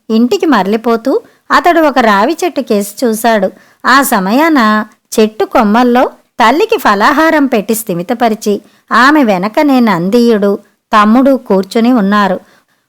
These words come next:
వాళ్ళు బోయవాడిని చూశారు. అప్పుడు చెట్టు కేసి చూస్తూ బోయవాడు ఉత్త చేతులతో ఇంటికి మరలడమేమిటని తలచి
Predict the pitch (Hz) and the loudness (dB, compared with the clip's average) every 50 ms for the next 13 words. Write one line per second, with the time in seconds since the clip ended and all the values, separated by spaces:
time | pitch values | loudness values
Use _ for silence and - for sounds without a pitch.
0 | _ - 220 233 226 226 233 294 381 381 403 381 277 226 220 220 226 254 302 320 | _ -2 0 2 4 4 4 4 4 4 2 2 4 4 4 4 4 4 4 4
1 | 320 320 277 277 254 247 220 - 226 202 196 - 233 220 208 202 190 - _ _ | 2 2 2 2 2 0 0 0 -2 -2 -2 0 0 0 0 0 -2 -6 _ _
2 | _ _ _ - 214 254 - - 320 311 - - 233 202 - - 277 277 - 349 | _ _ _ -2 -2 -2 0 0 -2 -2 0 0 0 0 0 -2 -4 -4 -2 -2
3 | 330 269 - 254 - 220 202 190 - - - 247 403 539 - _ _ _ - 226 | -2 -2 -4 -6 -4 -4 -4 -4 -4 -4 -2 -2 -2 -2 -6 _ _ _ -4 0
4 | 233 233 240 269 349 381 370 339 285 240 214 208 220 320 - _ _ _ _ _ | 2 4 4 4 4 2 2 2 2 0 0 0 -2 -2 -4 _ _ _ _ _
5 | _ - 233 247 240 - 370 370 370 403 381 339 - 359 330 269 339 320 302 254 | _ -4 -4 -2 0 0 0 0 2 0 0 0 0 -2 -2 0 2 2 4 4
6 | 208 202 214 359 330 - 311 269 214 196 202 233 277 339 349 359 339 311 269 254 | 2 2 0 -2 -2 0 0 0 2 2 2 2 2 2 2 2 2 4 4 4
7 | 247 240 247 240 220 214 202 - 190 175 170 175 - 208 196 185 | 2 2 0 0 0 0 0 -2 -2 -2 -4 -6 -6 -4 -4 -4